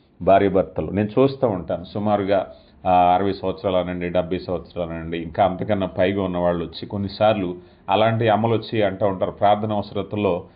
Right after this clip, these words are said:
అన్నీ చెప్తూ ఉంటారు. తన మనవాళ్ళు, మనవరాళ్ళు పెళ్ళిళ్ళ గురించి,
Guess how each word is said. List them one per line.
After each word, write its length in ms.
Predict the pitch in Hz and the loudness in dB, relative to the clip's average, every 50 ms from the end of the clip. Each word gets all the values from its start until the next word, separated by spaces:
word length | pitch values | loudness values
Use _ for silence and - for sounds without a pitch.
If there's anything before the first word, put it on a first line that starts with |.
| _ _ - | _ _ -4
అన్నీ 240 | 104 110 120 135 151 | -2 0 2 2 2
చెప్తూ 380 | 151 143 135 117 - - 139 120 | 2 2 0 0 0 0 0 0
ఉంటారు. 380 | 113 107 104 120 113 110 113 | 0 2 2 2 2 2 0
తన 200 | 110 110 117 104 | -2 -2 -2 -2
మనవాళ్ళు, 560 | 98 98 95 95 98 101 101 98 101 101 98 95 | -2 -2 -2 -2 0 0 -2 0 0 0 0 0
మనవరాళ్ళు 480 | 95 95 92 95 98 98 101 98 95 | 0 -2 -2 0 0 0 0 0 0
పెళ్ళిళ్ళ 440 | 92 - 95 92 98 95 98 95 90 | -2 -4 -4 -2 -2 -2 -2 -2 -2
గురించి, 560 | 92 87 90 87 90 90 - - 95 92 - | -4 -4 -6 -6 -8 -8 -6 -6 -6 -6 -6